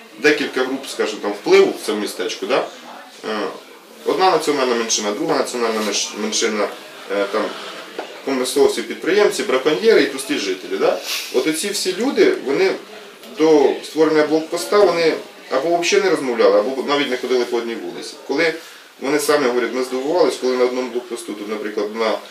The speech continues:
національна меншина там шашлик жарить, інша національна меншина там барана якогось притягнула, третя інша національна машина, коли, е, мішки з піском тягає. Вони всі, всіх об'єднали, всіх це дуже здивувало.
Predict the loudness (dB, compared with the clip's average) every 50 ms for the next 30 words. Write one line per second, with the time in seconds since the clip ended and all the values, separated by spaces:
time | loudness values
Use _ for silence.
0 | -20 -20 -20 -18 -10 -6 -6 -4 -2 -2 0 0 0 0 0 -2 -2 -2 -2 -2
1 | -2 -2 -4 -6 -6 -8 -6 -4 -4 0 2 2 2 4 4 4 4 4 2 0
2 | -4 -6 -4 -4 -2 -2 -2 -2 -2 -2 -2 -2 -2 -2 -2 -2 0 0 0 0
3 | -2 -2 -4 -8 -8 -8 -6 -4 -4 -4 -4 -4 -6 -6 -6 -6 -2 0 2 2
4 | 4 4 2 2 2 2 0 0 0 -2 -6 -4 -4 -2 0 2 2 2 0 -2
5 | -10 -16 -10 0 4 6 6 8 8 6 4 4 -2 -2 -2 -2 0 0 0 0
6 | 0 0 2 2 2 2 2 2 2 0 0 0 0 0 2 2 4 4 2 2
7 | -2 -2 0 0 0 0 0 -2 -4 -4 -6 -6 -2 -2 0 0 0 -2 -2 -4
8 | -8 -8 -8 -8 -8 -8 -8 -6 -6 -6 -4 -4 -4 -2 -2 -2 -4 -4 -4 -10
9 | -12 -12 -8 -8 -6 -4 -4 -4 -4 -4 -4 -6 -8 -10 -12 -10 -8 -8 -6 -6
10 | -6 -6 -6 -6 -6 -6 -8 -8 -10